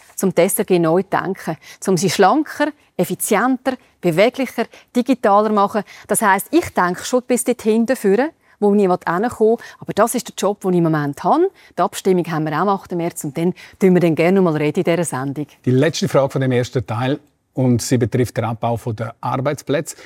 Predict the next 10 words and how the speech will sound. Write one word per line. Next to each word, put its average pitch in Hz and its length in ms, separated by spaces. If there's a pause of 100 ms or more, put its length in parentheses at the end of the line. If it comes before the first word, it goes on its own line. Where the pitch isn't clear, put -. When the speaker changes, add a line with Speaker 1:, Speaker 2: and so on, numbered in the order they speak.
Speaker 2:
Sie - 220
haben 120 140 (120)
die 120 220 (160)
neunhundert 131 600
Stellen 135 400
angekündigt, 139 720
die 113 60
sie 113 160
streichen 147 420
wollen. 180 160